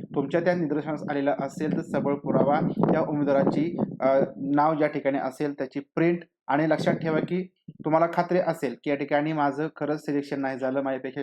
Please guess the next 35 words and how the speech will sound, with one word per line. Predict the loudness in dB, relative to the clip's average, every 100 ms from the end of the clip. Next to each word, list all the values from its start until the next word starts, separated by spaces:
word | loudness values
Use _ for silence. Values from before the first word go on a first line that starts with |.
| -6
कमी | -6 -4
मार्क | -4 -6
असणाऱ्या | -10 -12 -12
उमेदवारांची | -8 -8 -6 -8
निवड | -6 -4 -4
झाली | -4 -6
आहे, | -6 -8 -6
या | -6
सर्व | -6 -6 -4
गोष्टींचा | -6 -6 -8 -6 -6
अभ्यास | -8 -10
करून | -10 -12
या | -12 -12
ठिकाणी | -14 -12
तुम्ही | -10 -8
मेल | -4 -4
करा, | -2 0 0 -4 _ _ -8
या |
ठिकाणी | -4 -2 0 0
मेलची | 0 -2 -4 -6
दखल | -8 -6 -6
घेतली | -6 -8 -4 -4 -4 _ -20
जाणार | -4 0 2 2 0
आहे. | -6
तर | -12 -14 -4 0
बघा | 2 2
अशा | 2 2 2
पद्धतीने | 2 2 0 0 0 0 -2 -4 2
ज्या | 4 2 0
उमेदवारांच्या | -2 -2 -2 -2
बाबतीमध्ये | -2 -2 -6 -6 -6
अशी | -8 -10
काही | -4 -2 0 -2
अडचण | -4 -4 -6 -8
असेल, | -10 -6 -2 -4